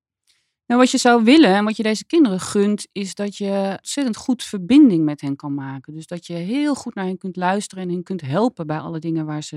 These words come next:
mee zitten en wa-, en die ze tegenkomen in het leven. En je kunt je voorstellen dat als er acht, negen, tien kinderen op zo'n groep zitten, dat dat best ingewikkeld is om heel veel aandacht en zorg aan een kind te bieden.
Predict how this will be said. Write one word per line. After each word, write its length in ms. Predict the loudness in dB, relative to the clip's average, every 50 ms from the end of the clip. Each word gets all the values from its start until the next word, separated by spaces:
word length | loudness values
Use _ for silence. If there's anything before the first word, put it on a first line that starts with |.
| -8 -8
mee 260 | -6 -6 -6 -6 -6
zitten 340 | -2 -4 -4 -4 -4 -10 -10
en 220 | -10 -8 -8 -10
wa-, 80 | -10 -12
en 160 | -12 -10 -10 -10
die 100 | -10 -10
ze 80 | -14 -10
tegenkomen 480 | -8 -6 -6 -6 -8 -10 -10 -8 -8
in 80 | -8 -10
het 100 | -10 -10
leven. 460 | -10 -10 -10 -10 -12 -16 -18 -18 _ _ _ _ _ _ _ _ _ _ _
En 100 | -2 -2
je 80 | -2 2
kunt 180 | 2 2 2
je 60 | 2
voorstellen 500 | 0 -6 -4 -4 -4 -2 -4 -4 -4 -4
dat 200 | -4 -4 -6 -2
als 220 | -2 -4 -4 -4 -6 -8
er 180 | -8 -8 -8 -2
acht, 400 | 0 0 0 -2 -6 -18 _ -6
negen, 400 | -2 0 0 0 0 -2 -6 -10
tien 200 | -6 -6 -6 -6
kinderen 320 | -6 -6 -6 -6 -6 -8
op 100 | -12 _
zo'n 160 | -12 -12 -12 -10
groep 220 | -8 -12 -10 -10
zitten, 480 | -8 -8 -8 -8 -8 -12 -12 -12 -14 _ _ _ _ -20 -20 _ _
dat 140 | -6 -4 -2
dat 180 | -2 -2 0 2
best 220 | 0 0 0 0
ingewikkeld 560 | -2 -2 -2 -2 -2 -4 -4 -4 -4 -6 -6
is 200 | -6 -8 -8 -8 -8
om 120 | -8 -8
heel 360 | -6 -2 0 2 4 2 2
veel 300 | 0 -4 -6 -6 -6 -4
aandacht 560 | -2 -2 -2 0 -2 -2 -4 -8 -12 -12 -12
en 120 | -10 -10 -8
zorg 420 | -6 -6 -6 -6 -6 -10 -12 -14
aan 120 | -14 -12 -10
een 120 | -10 -12
kind 240 | -10 -10 -10 -10 -12
te 80 | _ -20
bieden. 360 | -20 -18 -18 -18 -18 -20 _